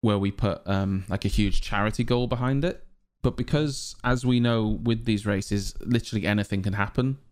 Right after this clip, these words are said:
Like, spe-, it could, something could happen on the first lap that pretty much ends our race, essentially.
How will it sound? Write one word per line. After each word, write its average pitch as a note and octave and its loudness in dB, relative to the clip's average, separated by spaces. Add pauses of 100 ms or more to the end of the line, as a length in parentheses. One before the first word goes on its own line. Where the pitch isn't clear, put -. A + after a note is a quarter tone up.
(160)
Like, G#2 -2
spe-, B2+ -4
it C3 -2
could, C3 0
something C#3+ 0
could B2+ 0
happen A2 -2
on G2 0
the F#2+ -2
first G2 -2
lap G#2 -2
that - -2 (300)
pretty A#2+ 2
much F#2+ -2
ends F#2+ 0
our E2+ -2
race, - -4 (460)
essentially. G2+ -2